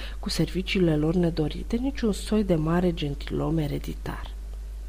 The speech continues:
Așa că puse binișor la loc toate lucrurile acelea frumoase și, peste câteva clipe, spărgea alune și se simțea aproape fericit, pentru întâia dată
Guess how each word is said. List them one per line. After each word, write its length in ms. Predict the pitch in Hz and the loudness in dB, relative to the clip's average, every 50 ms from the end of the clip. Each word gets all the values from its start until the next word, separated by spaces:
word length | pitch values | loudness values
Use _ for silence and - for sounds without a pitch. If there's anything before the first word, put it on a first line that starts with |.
| - - - - - - - - - - - - - - - - | -8 -8 -8 -8 -8 -10 -10 -10 -10 -10 -8 -8 -8 -8 -6 -2
Așa 280 | - 202 196 - - 349 | 0 0 2 4 2 2
că 140 | - - 269 | 4 4 2
puse 320 | - - 277 285 - 254 | 2 2 0 6 6 6
binișor 480 | 202 190 175 165 156 - - 196 202 202 | 6 6 2 2 2 2 4 4 4 6
la 100 | 185 165 | 6 4
loc 220 | 156 156 180 - | 6 4 2 2
toate 260 | - 202 202 208 - | 4 2 2 4 4
lucrurile 300 | 202 170 165 - - 170 | 4 4 4 2 2 2
acelea 340 | 160 151 - - 170 175 185 | 2 2 0 2 4 4 4
frumoase 640 | 180 - - 190 180 160 139 113 127 151 - - 254 | 2 2 2 2 4 4 2 0 -2 -2 0 0 0
și, 540 | - - - - - - 180 165 185 247 285 - | 0 0 0 0 0 0 2 0 0 0 0 2
peste 260 | - 226 226 - 196 | 2 2 2 2 -2
câteva 440 | - - 302 - 311 240 214 170 - | 0 0 2 2 2 2 2 0 0
clipe, 300 | - - 165 160 - 233 | -2 -4 -4 -2 0 0
spărgea 500 | 254 - - - 214 185 170 170 202 208 | 0 0 0 -2 -2 0 0 0 2 2
alune 400 | 208 190 170 160 147 143 - 254 | 4 4 2 2 0 2 2 0
și 80 | 269 - | 0 0
se 180 | - - - 262 | -2 0 0 0
simțea 380 | - - 233 214 226 - 262 | 0 0 -2 -2 2 2 2
aproape 380 | 240 240 - - 214 208 - 214 | 2 2 4 2 2 4 4 0
fericit, 580 | 196 - 202 196 196 196 - - 165 147 - - - - - - - | 2 4 4 4 4 2 -2 -2 -4 -2 -2 -4 -6 -6 -6 -6 -6
pentru 340 | - - 190 185 190 - 190 | 0 4 4 4 4 4 2
întâia 400 | 185 190 185 - 302 294 233 185 | 2 2 2 4 4 6 6 4
dată 460 | 170 - 156 143 147 - - - 262 | 4 2 -2 -2 -2 -2 -2 -2 -2